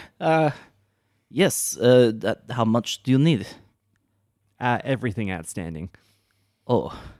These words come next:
Speaker 1: Okay, uh, well, you know, it, kickbacks have been kickbacks, but, uh, I'm not rolling in dough.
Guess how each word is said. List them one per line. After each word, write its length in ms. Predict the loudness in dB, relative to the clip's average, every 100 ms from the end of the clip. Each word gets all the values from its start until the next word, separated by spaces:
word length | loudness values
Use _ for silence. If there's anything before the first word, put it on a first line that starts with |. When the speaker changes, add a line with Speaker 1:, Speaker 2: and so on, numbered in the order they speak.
| _ _ _ _ _ _ _ _ _ _ _ _ _ _ _ _ _ _ _ _ _ _ _ _ _ _ _ _ _ -12
Speaker 1:
Okay, 360 | -10 -10 -12 -12 -12 -6
uh, 320 | 0 2 2 -2 -6
well, 360 | 2 2 2 -2
you 160 | 0 4
know, 220 | 6 6
it, 260 | 4 4 -2 -16 -8
kickbacks 440 | -4 0 0 2
have 140 | 2 4
been 140 | 4
kickbacks, 580 | 2 4 2 2 -2 2
but, 300 | 2 2 -6 -10
uh, 80 | -10 -10 _ _ _ _ -2
I'm 140 | 2
not 300 | 4 2 0
rolling 420 | 6 8 8 8 8
in 140 | 10
dough. 340 | 10 10 6